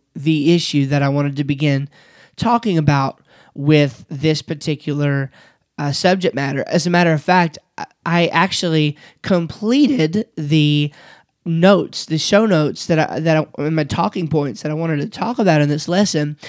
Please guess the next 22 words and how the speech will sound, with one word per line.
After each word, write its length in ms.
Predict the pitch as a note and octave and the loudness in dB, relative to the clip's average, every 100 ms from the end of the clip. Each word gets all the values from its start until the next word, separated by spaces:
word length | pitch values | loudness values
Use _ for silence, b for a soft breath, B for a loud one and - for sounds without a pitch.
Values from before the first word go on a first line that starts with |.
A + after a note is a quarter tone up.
| B B | B B
before 480 | F3 - A3 C4 F#3+ | -2 0 2 4 4
analyzing 640 | E3+ D#3+ D#3 D3+ D#3+ D#3 | 2 2 2 0 0 -4
the 80 | D#3+ | -4
debate. 320 | D3+ E3 G3+ | -2 -2 -2
So 140 | E3 | 0
I 60 | E3+ | 0
didn't 160 | G#3 F3 | 0 0
even 280 | D#3 D#3 | 0 0
know 300 | D#3 F3+ G#3+ | 0 2 2
it 60 | - | 0
was 120 | D#3 | -2
gonna 220 | C#3 D3+ | 0 0
work 200 | D3 D3 | 0 -2
out 220 | E3 F#3 F3 | -2 -4 -4
this 220 | D#3+ - | -6 -6
way. 180 | C#3+ B2+ | -6 -4
But 140 | D#3+ | -2
after 220 | E3+ F#3 | 0 0
<laughs> 20 | |
analyzing 580 | E3+ F#3 F3 F3 E3+ E3+ | 2 4 4 4 2 0
the 80 | D#3+ | 0
debate 400 | D3 D#3+ F3+ - | 2 2 0 -2